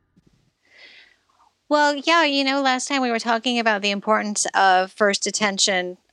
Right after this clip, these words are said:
on self and second attention on others, and the importance of really connecting with your own inner experience and your own voice, your own feelings, your own needs.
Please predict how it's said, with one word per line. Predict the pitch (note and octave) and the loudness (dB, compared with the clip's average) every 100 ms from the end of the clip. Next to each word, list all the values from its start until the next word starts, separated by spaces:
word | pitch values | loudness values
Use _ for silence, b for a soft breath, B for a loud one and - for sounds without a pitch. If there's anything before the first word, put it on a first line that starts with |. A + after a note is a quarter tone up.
| - | 0
on | F3 E3 E3 | 0 0 -2
self | - D#3+ D#3+ D#3+ E3 - - _ _ _ _ G3+ | 2 4 4 2 -2 -12 -20 _ _ _ _ 2
and | F3+ F3+ F3 E3+ F3 - - - | 4 4 0 -4 -8 -10 -10 -10
second | - F#3 G#3+ F#3+ | -4 -4 -4 -8
attention | G3 G3 F3+ G3 | -6 -8 -4 0
on | F#3 F3+ | 0 2
others, | F3+ F3+ F3 F3 F3 F3+ - - - | 0 2 2 2 0 -2 -2 -4 -2
and | G3 G3 G3 | 0 0 0
the | G3+ | -2
importance | G3+ - A3 G#3 A3+ G#3+ - | 0 2 2 2 -4 -4 -2
of | - G3 F#3 F#3 F#3 F#3 - - | 2 4 4 4 0 -6 -18 -10
really | A3 A3+ A3+ A3+ | 0 2 4 2
connecting | - A3+ G#3 G3+ - A3 G3+ G3 | 0 -2 0 0 0 0 0 -2
with | G3 G3 | -2 -2
your | G#3 - | 0 2
own | F#3+ G3+ | 2 2
inner | G3 G3 F#3+ | 2 2 2
experience | F3+ - G3 G3 A3+ C#4 E4+ F#4 - b b b b b b _ A3 | 0 0 2 4 6 4 2 -4 -8 b b b b b b _ 0
and | G#3 G3+ G3+ G3+ G3+ - - - | 2 2 0 -2 -4 -8 -8 -4
your | G#3+ G#3 | 0 2
own | G#3 G3+ | 0 -2
voice, | F#3 G3 G3+ C4 D#4 - - - - - _ | -4 0 2 2 0 -4 -8 -8 -12 -20 _
your | A3 G3+ G3+ | -6 -2 0
own | G3+ G3 | -2 -4
feelings, | - A3+ A3+ A3+ A3+ G#3+ | -4 -4 -2 -4 -4 -6
your | G3+ | -6
own | F#3+ G3 | -6 -2
needs. | G#3+ A3 A3 A3 A3 - | 0 2 4 2 0 -6